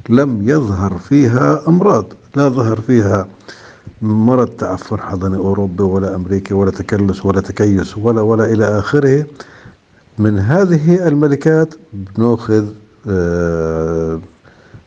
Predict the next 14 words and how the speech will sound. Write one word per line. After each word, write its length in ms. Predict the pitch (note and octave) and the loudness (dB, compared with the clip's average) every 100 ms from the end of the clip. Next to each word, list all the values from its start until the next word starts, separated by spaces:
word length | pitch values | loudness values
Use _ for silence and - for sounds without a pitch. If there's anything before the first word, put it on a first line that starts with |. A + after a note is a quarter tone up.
| _ - D3 G#2 G2 G2+ | _ -12 -8 -6 -8 -4
تطعيمات 760 | G#2 - G#2 G#2 C#3 D3 D3 | -4 2 2 4 2 0 -2
ومنطعم 580 | A2 F#2+ G2 B2 A#2 A2 G2+ | -4 -4 -2 -4 -2 -2 -2
من 120 | F2 | -2
هذه 280 | G#2 F#2 F2+ | -4 -4 -4
الملكات 540 | F2+ F2 E2+ G#2 F#2+ | -4 -4 -2 -4 -2
إذا 160 | F#2+ F#2 | -4 -4
بدنا 320 | F2 F2+ E2+ - - - A2+ | -4 -4 -6 -10 -20 -8 -4
نك-، 420 | F#2+ - A#2+ A2 | -4 -2 -4 0
يعني، 360 | G2+ F#2+ F2+ F2+ F#2 - | 2 2 0 -2 -6 -4
آه، 300 | F#2 F2 F2 | -2 0 0
نربي 420 | F2 F#2 A2+ F#2+ G2 | 0 0 0 0 -2
ملكات 500 | F#2 F2+ G#2 F#2+ - | -2 -2 -2 -2 -6
بطريقة 400 | - F2+ F#2+ G2 | -4 -4 -2 -2
التطعيم. 600 | G2+ - - A2 C3+ C#3+ | -2 -6 -2 2 2 2